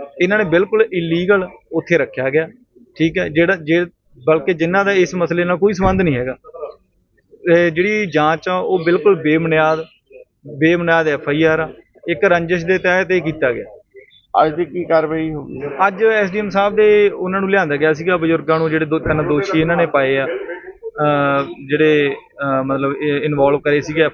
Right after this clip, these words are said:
Speaker 1: ਆਈ ਆਰ ਦੇ ਵਿੱਚ, ਉਹਨਾਂ ਨੂੰ ਲਿਆਂਦਾ ਗਿਆ ਸੀ ਤੇ ਐਸ ਡੀ ਐਮ ਸਾਹਿਬ ਨੇ ਤੁਰੰਤ ਹੀ ਜਿਹੜੇ ਮਚਲ ਕੇ ਲੈ ਕੇ ਉਹਨਾਂ ਨੂੰ ਰਿਲੀਜ਼ ਕਰ ਦਿੱਤਾ।
Speaker 2: ਅਗਲੀ ਕੀ ਕਾਰਵਾਈ ਹੋਈ ਇਸ ਤੋਂ ਬਾਅਦ?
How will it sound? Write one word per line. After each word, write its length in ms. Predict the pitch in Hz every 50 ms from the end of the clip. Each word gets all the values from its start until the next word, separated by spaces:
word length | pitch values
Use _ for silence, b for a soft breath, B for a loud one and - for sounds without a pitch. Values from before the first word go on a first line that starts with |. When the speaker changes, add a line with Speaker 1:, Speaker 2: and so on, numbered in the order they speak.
| -
Speaker 1:
ਆਈ 100 | 139 139
ਆਰ 80 | 139 135
ਦੇ 100 | 131 135
ਵਿੱਚ, 160 | 131 131 139
ਉਹਨਾਂ 140 | 160 175 185
ਨੂੰ 80 | 185
ਲਿਆਂਦਾ 220 | 190 185 175 160 160
ਗਿਆ 140 | 170 185 175
ਸੀ 120 | 170 180
ਤੇ 120 | 170 185
ਐਸ 160 | 185 180 165 151
ਡੀ 80 | 185
ਐਮ 80 | 185 175
ਸਾਹਿਬ 240 | 156 175 180 185 190
ਨੇ 220 | 190 190 185 175
ਤੁਰੰਤ 400 | 160 - - - 170 180 185 170 - 190
ਹੀ 80 | 180
ਜਿਹੜੇ 160 | 170 175 175
ਮਚਲ 340 | 180 170 156 - 160 156 151
ਕੇ 140 | 147 - 160
ਲੈ 180 | 151 147 143 143
ਕੇ 160 | - - 151
ਉਹਨਾਂ 160 | 151 156 160
ਨੂੰ 120 | 160 147 -
ਰਿਲੀਜ਼ 140 | 135 127 -
ਕਰ 140 | - -
ਦਿੱਤਾ। 560 | 127 - _ _ _ _ _ _ _ - - 160
Speaker 2:
ਅਗਲੀ 160 | 165 165 165
ਕੀ 220 | - 165 170 170
ਕਾਰਵਾਈ 340 | 147 165 151 147 139 139 135
ਹੋਈ 220 | 131 131 - -
ਇਸ 80 | 143 139
ਤੋਂ 140 | 139 143 127
ਬਾਅਦ? 540 | 123 120 107 - - - 135 - _ -